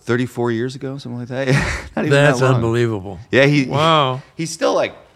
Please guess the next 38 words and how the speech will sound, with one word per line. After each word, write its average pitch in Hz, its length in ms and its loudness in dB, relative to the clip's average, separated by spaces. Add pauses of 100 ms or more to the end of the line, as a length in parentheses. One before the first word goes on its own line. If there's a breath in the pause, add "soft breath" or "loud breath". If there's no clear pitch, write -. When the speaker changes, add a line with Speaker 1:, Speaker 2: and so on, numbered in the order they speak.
(320 soft breath)
Speaker 1:
I 120 80 -10
think 185 120 -12
he 202 60 -18
still - 240 -14 (460)
played 87 220 -12
a 76 40 -18
little 78 180 -14
bit, 80 220 -14
probably 107 180 -8
Speaker 2:
Yeah. 113 60 -6
Speaker 1:
practiced, 80 420 -12
you 87 60 -20
know. 78 260 -16
<laughs> - 580 -12
Speaker 2:
Well, 180 280 6
Speaker 1:
He 160 120 0
went 202 140 6
Speaker 2:
my, - 40 4
Speaker 1:
to 156 60 -2
shops, 85 460 -4
he - 60 -14
would - 20 0
Speaker 2:
my 185 120 4
Speaker 1:
test 143 100 -8
Speaker 2:
parents, 165 460 4
e-, - 20 -4
Speaker 1:
drums 208 220 0
Speaker 2:
everybody 208 300 4
Speaker 1:
out - 20 4
Speaker 2:
in 160 60 4
Speaker 1:
and 131 80 -2
Speaker 2:
town 156 160 2
Speaker 1:
stuff. 143 80 0
Speaker 2:
knows 143 180 2
Speaker 1:
Yeah. 151 60 6
Speaker 2:
everybody, 107 400 0
right? 113 380 -6
Speaker 1:
Sure. 127 380 2